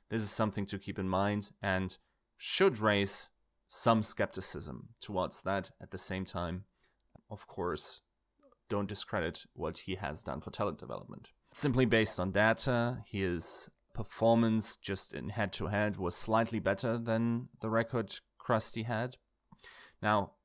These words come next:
of course, there was a new meta coming in, and Krusty going in as a new head coach had to sort of restructure, also put in new, uh, teammates into that, uh, entire thing with Choi Yobin coming in. Ar-, Architect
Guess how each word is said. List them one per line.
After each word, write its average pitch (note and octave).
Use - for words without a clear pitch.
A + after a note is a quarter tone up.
of -
course, G2+
there G2+
was G2
a -
new G2
meta A#2
coming A2+
in, G#2+
and C#2+
Krusty G2+
going F#2+
in F2+
as F2
a F2
new E2+
head G2+
coach G2+
had -
to G2+
sort G2
of F2+
restructure, G2+
also G2+
put G#2+
in G2+
new, G#2
uh, D2+
teammates A#2
into A2+
that, G#2
uh, F2+
entire G2+
thing G#2
with F#2
Choi F#2
Yobin G#2+
coming G#2
in. G#2
Ar-, -
Architect F#2+